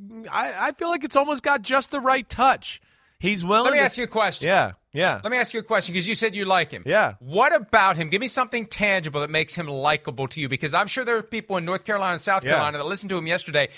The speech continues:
Speaker 2: and they don't see much likable.
Speaker 1: Well,
Speaker 2: What do you see and hear from him that makes him
Speaker 1: I,
Speaker 2: likable?
Speaker 1: I see a guy there, first off, that just seems like a nice human being where his heart's in the, in the right place as far as, like, he wants the team to do good. He,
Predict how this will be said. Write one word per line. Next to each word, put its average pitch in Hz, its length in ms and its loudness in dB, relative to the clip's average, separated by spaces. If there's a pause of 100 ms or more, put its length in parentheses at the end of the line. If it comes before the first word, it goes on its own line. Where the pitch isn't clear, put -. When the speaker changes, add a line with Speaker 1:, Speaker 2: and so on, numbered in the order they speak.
(160)
Speaker 2:
and 160 120 -2
they 175 80 2
don't 196 220 2
see - 160 -2
much 190 260 0
likable. 151 540 0
Speaker 1:
Well, 233 240 4
Speaker 2:
What 190 80 4
do 233 60 -2
you 220 220 -2
see 208 340 -2
and 180 100 -2
hear 175 200 2
from 170 180 -6
him 151 100 -4
that 147 80 -6
makes 147 240 -2
him 143 100 -6
Speaker 1:
I, 131 40 -2
Speaker 2:
likable? 147 280 2
Speaker 1:
I 233 120 6
see 294 240 -4
a 277 80 -2
guy 220 320 4
there, 226 260 2
first 208 380 -2
off, 175 180 4
that 165 140 0
just 180 240 -4
seems 185 260 -4
like 170 160 0
a 160 60 2
nice 175 320 0
human 170 340 -4
being 170 380 -2
where 147 160 2
his 143 120 -2
heart's 185 300 -2
in 160 140 -4
the, 123 80 -4 (160)
in 156 120 -2
the 139 80 -2
right 151 300 2
place 185 500 -2
as 143 140 -6
far 160 240 4
as, 139 140 -2
like, 139 260 -2 (340)
he 220 140 -2
wants 214 380 2
the 214 100 -2
team 226 300 -4
to 226 80 -4
do 226 180 -4
good. 214 420 2
He, 202 160 -2